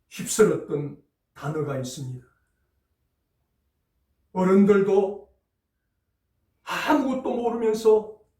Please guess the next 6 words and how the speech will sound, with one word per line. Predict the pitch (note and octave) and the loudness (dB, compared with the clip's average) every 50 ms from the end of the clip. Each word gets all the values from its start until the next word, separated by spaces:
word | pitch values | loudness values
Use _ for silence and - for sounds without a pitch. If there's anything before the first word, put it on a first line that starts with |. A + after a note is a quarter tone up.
| _ _ _ _ _ _ _ _ _ _ _ _ _ _ _ _ _ _ _ _ _ _ _ _ _ _ | _ _ _ _ _ _ _ _ _ _ _ _ _ _ _ _ _ _ _ _ _ _ _ _ _ _
어린이집 | B3 G3+ F#3+ F#3+ F3+ E3 E3 E3 E3+ - - - | 0 0 0 0 0 -2 -4 -4 -6 -8 -8 -4
다니고 | E3 D#3+ D#3+ D#3+ D3+ D3+ E3 D3+ - - G3 | -4 -2 -2 -2 -4 -4 -4 -4 -4 -2 -4
유치원 | G#3+ A#3+ - - D#4 C#4 B3+ B3 | -4 -4 -2 -2 0 0 2 2
다니는 | B3+ A#3+ - B3 A#3+ A3+ A3+ A3+ | 2 2 2 2 0 0 -2 -2
어린 | - C#4+ D4+ C#4 - B3+ | -4 -2 -2 -2 -2 0
아이들도 | C4+ C#4 C4+ B3+ C4+ C#4 C4+ B3+ B3+ - - _ _ _ _ - D#3+ E3 E3 - - _ | 0 0 0 0 0 -4 -4 -6 -8 -10 -14 _ _ _ _ -16 -16 -14 -16 -18 -20 _